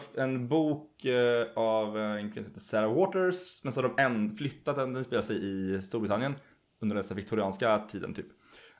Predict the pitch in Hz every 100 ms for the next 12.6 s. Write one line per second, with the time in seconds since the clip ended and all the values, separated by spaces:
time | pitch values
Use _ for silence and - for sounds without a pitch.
0 | - 104 101 95 92 90 87 82 - 110
1 | 107 92 95 87 101 98 95 92 98 95
2 | - 104 98 107 104 127 110 101 90 -
3 | - 92 80 - _ _ - 101 120 120
4 | 117 120 117 110 139 127 - 143 113 95
5 | - 107 95 90 87 90 87 - _ -
6 | - 101 92 87 85 85 85 - _ _
7 | - 95 90 - 123 131 120 139 - -
8 | _ _ 110 107 101 98 95 98 101 -
9 | 113 104 95 - 104 90 - 110 110 113
10 | 95 104 127 113 104 95 - 107 92 87
11 | 82 76 - - - - 90 90 85 85
12 | - 101 95 98 95